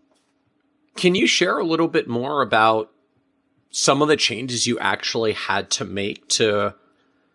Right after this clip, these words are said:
keep the wheels on as, as two thousand eight unfolded. And, and I feel like there's a lot of discussion out there about what really happens to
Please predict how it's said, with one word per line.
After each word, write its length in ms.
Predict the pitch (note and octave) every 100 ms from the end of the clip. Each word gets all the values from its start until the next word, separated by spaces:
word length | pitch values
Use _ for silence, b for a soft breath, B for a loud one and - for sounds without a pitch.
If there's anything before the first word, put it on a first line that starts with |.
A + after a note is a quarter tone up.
| _ _ -
keep 380 | - C3 - -
the 160 | A2
wheels 460 | G2 G#2 G#2 D#3 C#3+
on 420 | D3+ B2+ D3+ D#3
as, 220 | B2 A2
as 240 | - A2+ -
two 160 | -
thousand 360 | A#2 A#2+ A#2 A#2+
eight 120 | A2+
unfolded. 560 | G#2 G2 G#2 G2+ C3 C#3
And, 260 | B2 B2+
and 80 | B2+
I 60 | A#2+
feel 180 | E3+
like 140 | D#3 C3+
there's 200 | C3 C3
a 60 |
lot 220 | F3+ G3 E3+
of 100 | C#3+
discussion 560 | C3+ - G#3 - A#2+
out 220 | A2 G2+
there 280 | - G#2 G2
about 580 | F#2 G#2+ G2+ G2+ G#2 -
what 300 | A2+ C#3 C#3+
really 280 | C#3 A#2 G#2
happens 640 | G#2+ A#2 - G#2 G2 -
to 560 | - A2+ G#2 F#2+ G2